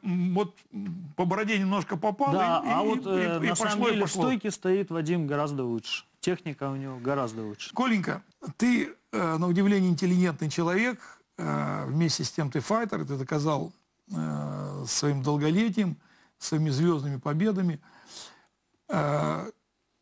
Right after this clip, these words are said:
Speaker 1: чё ты хочешь впереди?
Speaker 2: Ну, впереди, м, просто хочется новых турниров. Ну и что-нибудь достойного, как бы, выиграть.
Speaker 1: Соперника.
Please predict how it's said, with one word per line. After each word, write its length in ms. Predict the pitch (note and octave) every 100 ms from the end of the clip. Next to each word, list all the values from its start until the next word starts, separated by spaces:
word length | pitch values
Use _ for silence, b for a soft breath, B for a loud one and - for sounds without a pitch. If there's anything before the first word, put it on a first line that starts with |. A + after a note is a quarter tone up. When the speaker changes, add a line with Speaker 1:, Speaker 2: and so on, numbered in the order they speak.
| -
Speaker 1:
чё 140 | -
ты 80 | A#3
хочешь 280 | - G3+ -
впереди? 560 | - D#3+ D#3 C3+ C#3+ - _ _ _ _ _ _ _ _ _ _ _ _
Speaker 2:
Ну, 480 | C#3 C#3+ C3+ A#2 A#2+ B2
впереди, 420 | - - E3 E3+ B3 D#3+ D3+
м, 300 | C#3+ C#3 B2+ _ -
просто 300 | - G3+ -
хочется 420 | - F3 - -
новых 260 | D#3 E3+ D#3+
турниров. 460 | - D#3+ D3+ A2 G2+ _ _ _ b b b b b b b b b _ _ _ _ -
Ну 240 | C3+ G3+
и 220 | G#3+ F#3 -
что-нибудь 420 | G#3 G3+ F3 D#3
достойного, 640 | E3 - F#3+ G3 F3 D3
как 140 | C3+
бы, 180 | C3+ C3
выиграть. 640 | C#3 D#3 F3+ D3 C#3 - -
Speaker 1:
Соперника. 640 | - D3 E3+ B2+ E3 G3